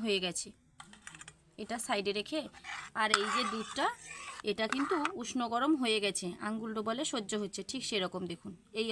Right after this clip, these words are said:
অবস্থাতে, গরম অবস্থাতে কিন্তু আঙ্গুল আমি ডোবাতে পারতাম না, আঙ্গুল ডোবালে যেহেতু সহ্য হচ্ছে, উষ্ণ গরম রয়েছে।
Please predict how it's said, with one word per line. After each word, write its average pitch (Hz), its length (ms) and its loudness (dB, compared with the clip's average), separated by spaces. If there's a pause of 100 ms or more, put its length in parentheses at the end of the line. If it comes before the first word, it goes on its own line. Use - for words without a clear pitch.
অবস্থাতে, 226 460 -4 (520)
গরম 269 280 6
অবস্থাতে 311 380 0
কিন্তু 302 180 4 (120)
আঙ্গুল 269 260 0
আমি 277 140 4
ডোবাতে 269 320 -2
পারতাম 269 320 -6
না, 392 40 2 (160)
আঙ্গুল 247 260 0
ডোবালে 285 320 -2
যেহেতু 254 220 0 (100)
সহ্য 302 180 0 (100)
হচ্ছে, - 200 -2 (160)
উষ্ণ 277 160 0 (160)
গরম 262 200 2 (100)
রয়েছে। 302 260 0